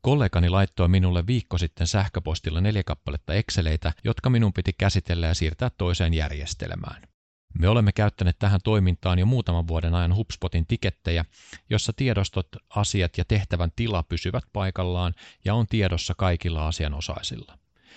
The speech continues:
Mutta tässä tapauksessa loman jälkeisessä raukeudessa kollegani päätti välittää minulle sähköpostin ja minä päätin hoitaa sen myös siirtämättä asiaa tiketiksi hupariin. No, en tietenkään hoitanut niistä sitten kuin sen ensimmäisen Excelin, jonka jälkeen tuli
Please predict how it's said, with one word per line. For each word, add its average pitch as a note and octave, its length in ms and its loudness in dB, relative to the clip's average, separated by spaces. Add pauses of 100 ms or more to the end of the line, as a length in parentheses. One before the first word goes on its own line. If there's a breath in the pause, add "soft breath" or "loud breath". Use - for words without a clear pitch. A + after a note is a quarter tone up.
(280 loud breath)
Mutta G2+ 260 -2
tässä C#3+ 260 0
tapauksessa F#2+ 720 -2
loman G#2+ 280 2
jälkeisessä F2 680 0
raukeudessa F#2 840 0 (520 loud breath)
kollegani G2+ 480 2
päätti F#2+ 380 0
välittää F2 420 2
minulle E2 280 0
sähköpostin F#2+ 880 -2 (200)
ja G#2+ 140 2
minä F#2+ 260 4
päätin F2+ 360 0
hoitaa F2 460 0
sen E2 300 0
myös E2 280 0
siirtämättä E2 680 -4
asiaa D#2+ 320 -2
tiketiksi E2 500 -6
hupariin. - 500 -8 (460)
No, A#2+ 200 2
en B2+ 120 0
tietenkään A#2 420 0
hoitanut F#2+ 420 0
niistä F#2 280 0
sitten F2+ 340 0
kuin F2+ 140 0
sen F#2 160 2
ensimmäisen F2+ 560 2
Excelin, E2+ 400 -2
jonka E2+ 200 -2
jälkeen E2+ 420 -2
tuli E2 280 -6